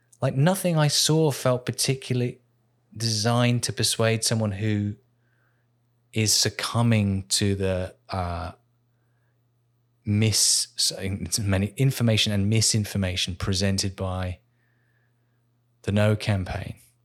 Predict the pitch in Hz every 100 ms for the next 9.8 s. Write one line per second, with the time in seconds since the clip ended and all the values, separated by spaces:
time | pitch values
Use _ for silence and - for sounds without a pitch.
0 | _ - 160 160 147 175 190 156 135 120
1 | 110 117 110 110 101 98 98 95 120 147
2 | - 101 - 98 87 85 90 82 82 _
3 | _ _ _ _ _ _ _ _ _ _
4 | _ _ _ _ 98 110 - 104 87 85
5 | 73 - 92 92 85 80 98 78 80 87
6 | 85 85 - 73 69 90 - _ _ _
7 | _ _ 98 98 98 98 117 117 117 156
8 | 170 117 110 104 - - 156 - 156 113
9 | 98 110 - - 131 170 - -